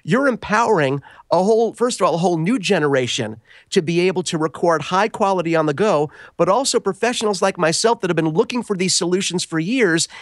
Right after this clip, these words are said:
now have the ability to work our craft from wherever we are, and not just with any sort of products, but with your products,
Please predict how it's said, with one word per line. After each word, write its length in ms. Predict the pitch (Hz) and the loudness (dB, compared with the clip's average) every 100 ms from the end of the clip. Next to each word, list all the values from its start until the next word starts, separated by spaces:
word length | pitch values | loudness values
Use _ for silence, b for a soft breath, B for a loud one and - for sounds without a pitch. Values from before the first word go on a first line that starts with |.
| B - | B 0
now 160 | 214 | 0
have 140 | 277 202 | 0 0
the 100 | 202 | 0
ability 500 | 165 220 240 180 170 | 2 2 2 0 -2
to 140 | - 175 | -2 0
work 260 | 180 240 | 0 2
our 140 | 185 - | 2 0
craft 340 | 226 226 208 | 0 0 0
from 140 | 196 175 | 0 0
wherever 420 | 165 - 240 262 | 0 0 0 2
we 180 | 175 156 | 2 2
are, 280 | 135 147 - B B | 2 0 -4 B B
and 100 | 202 | 0
not 160 | 262 330 | 0 0
just 200 | 262 - | -2 0
with 100 | 175 | 0
any 180 | 214 277 | 0 0
sort 240 | - 170 | 0 -2
of 80 | 147 | -2
products, 300 | 170 139 147 | 0 0 0
but 100 | 190 | 0
with 140 | 185 151 | -2 0
your 260 | 151 269 | 0 0
products, 560 | - 180 135 131 147 | 0 0 2 0 -2